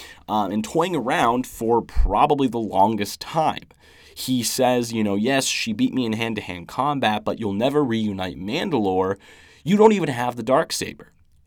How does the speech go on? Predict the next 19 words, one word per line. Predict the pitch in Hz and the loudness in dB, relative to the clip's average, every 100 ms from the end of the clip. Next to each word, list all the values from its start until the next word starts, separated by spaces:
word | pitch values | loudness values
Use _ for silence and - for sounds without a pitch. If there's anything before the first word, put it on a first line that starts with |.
| - | -4
You | 123 | 0
yet | 139 143 - | 4 2 0
some, | - 120 117 | -2 -2 -2
you | - 120 131 | -4 -2 2
let | 139 - | 2 2
some | - 123 110 | -2 -2 -2
phony | - 151 175 165 98 123 - - - | -2 0 2 2 -2 -4 -8 -14 -2
who | 135 113 - _ _ - - | -2 -2 -14 _ _ -20 -4
doesn't | - - 160 | 0 2 2
even | 151 - | 0 0
have | 131 120 | 0 0
a | |
drop | 110 110 117 107 | 0 4 4 2
of | |
Mandalorian | 101 107 123 113 107 110 101 90 | -2 0 0 0 0 0 -2 -6
blood | 101 113 110 | 0 2 2
in | 123 139 | 0 -2
his | 147 139 107 | -2 -6 -6
veins | 95 101 127 117 - - - | -8 -2 0 0 -4 -10 -16